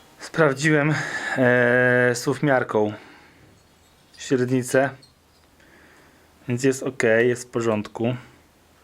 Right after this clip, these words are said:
Czterdzieści siedem milimetrów. No ale kształtem troszeczkę się to różni.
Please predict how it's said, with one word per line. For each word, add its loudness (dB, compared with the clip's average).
Czterdzieści -2
siedem 0
milimetrów. -2
No 4
ale 4
kształtem 0
troszeczkę -8
się 0
to 2
różni. 0